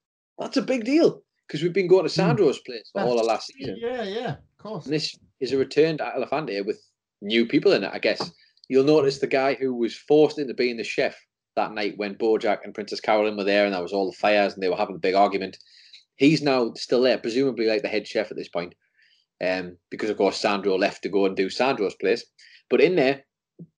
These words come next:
Speaker 1: so a couple of great gags here. As Diane's talking to Mister Peanut Butter,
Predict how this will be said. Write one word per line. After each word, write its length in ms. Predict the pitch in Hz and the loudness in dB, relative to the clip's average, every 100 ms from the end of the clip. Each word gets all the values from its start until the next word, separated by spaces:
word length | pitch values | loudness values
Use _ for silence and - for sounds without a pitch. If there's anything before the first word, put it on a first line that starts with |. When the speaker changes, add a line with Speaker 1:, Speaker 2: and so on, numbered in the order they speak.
| _ - | _ -12
Speaker 1:
so 120 | - | -6
a 40 | - | -2
couple 180 | 170 | 0
of 60 | 123 | 2
great 200 | 117 104 | 2 0
gags 240 | 98 95 | -2 -2
here. 140 | 104 101 | -2 -2
As 160 | 113 | -2
Diane's 420 | 120 123 123 117 - | 0 2 2 -2 -4
talking 260 | 127 104 - | -4 -4 -10
to 60 | 107 | -14
Mister 220 | - - | -12 -8
Peanut 280 | 117 107 98 | -8 -6 -6
Butter, 220 | 98 | -6